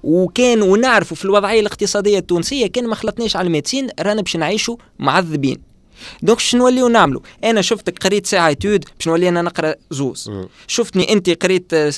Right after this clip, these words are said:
Speaker 1: شفتني أنا قريت ساعتين ايتود، باش تولي أنت تقرأ ثلاثة. آه، باش نوليو نراو، نراو بعضنا كمنافسين.
Speaker 2: أوكي، باش نح-،
Speaker 1: آه.
Speaker 2: هذا كل باش ناخ-، باش ناخذ نوت باهية ومن بعد.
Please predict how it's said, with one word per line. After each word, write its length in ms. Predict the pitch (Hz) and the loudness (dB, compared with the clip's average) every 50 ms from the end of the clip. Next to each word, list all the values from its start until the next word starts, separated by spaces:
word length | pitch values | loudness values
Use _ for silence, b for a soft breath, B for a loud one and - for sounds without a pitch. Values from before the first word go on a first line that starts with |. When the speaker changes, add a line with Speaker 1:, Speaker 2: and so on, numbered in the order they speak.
| 147 - | -6 -8
Speaker 1:
شفتني 500 | - - 202 185 - 180 160 - - 190 | -4 -4 -4 -4 -2 -4 -2 0 0 0
أنا 100 | 180 151 | 0 0
قريت 280 | - 156 156 156 - | 0 -2 -4 -4 -4
ساعتين 300 | - 139 143 - 156 143 | -6 -6 -6 -4 -4 -4
ايتود، 280 | 131 127 - 214 233 226 | -6 -6 -6 -6 -6 -4
باش 380 | 214 214 - - - - - | -6 -6 -8 -12 -16 -8 -2
تولي 200 | - 208 208 208 | 0 2 2 2
أنت 120 | 214 208 214 | 0 -2 -4
تقرأ 300 | 208 - - - 202 196 | -6 -6 -4 -4 -4 -2
ثلاثة. 360 | 185 190 170 147 - - - _ - - - b b b b b b - | -2 -2 -2 -2 -4 -8 -20 _ -20 -20 -20 b b b b b b -4
آه، 120 | - 143 147 | -2 0 0
باش 160 | 143 - - | 2 2 2
نوليو 480 | 170 180 196 208 214 226 233 226 220 | 4 4 4 4 2 0 0 2 2
نراو، 480 | 214 202 202 214 233 226 220 196 196 190 | 4 4 4 4 6 6 6 6 6 4
نراو 560 | 185 185 185 131 151 165 170 190 214 202 202 175 | 4 2 0 0 0 0 0 0 0 2 2 2
بعضنا 460 | 160 170 214 233 208 208 202 202 202 b b b - - | 2 0 0 0 0 0 0 0 -2 b b b -10 -4
كمنافسين. 1160 | - 190 196 196 196 196 190 180 - - - - 160 170 185 196 180 - - - 160 135 113 - - - - | 0 2 2 4 4 2 0 -2 -6 -10 -4 0 4 6 6 6 4 2 0 -2 -4 -4 -6 -8 -12 -10 -8
Speaker 2:
أوكي، 320 | 120 - - 120 143 147 - | -6 -4 -4 -6 -6 -8 -12
باش 160 | - - - 123 | -18 -18 -16 -14
نح-، 120 | 98 - | -12 -10
Speaker 1:
آه. 140 | 143 139 131 | -4 0 2
Speaker 2:
هذا 100 | 127 123 | 2 4
كل 200 | 120 135 156 165 | 4 4 2 0
باش 100 | 156 - 156 | 0 -2 -4
ناخ-، 220 | 151 151 156 - | -4 -4 -4 -8
باش 120 | 127 - | -10 -10
ناخذ 200 | - 139 - 139 | -10 -8 -8 -6
نوت 240 | 139 139 135 - - | -6 -6 -6 -8 -8
باهية 260 | 104 110 110 104 104 | -8 -6 -6 -6 -6
ومن 80 | 104 117 | -6 -6
بعد. 160 | 120 113 104 | -6 -8 -8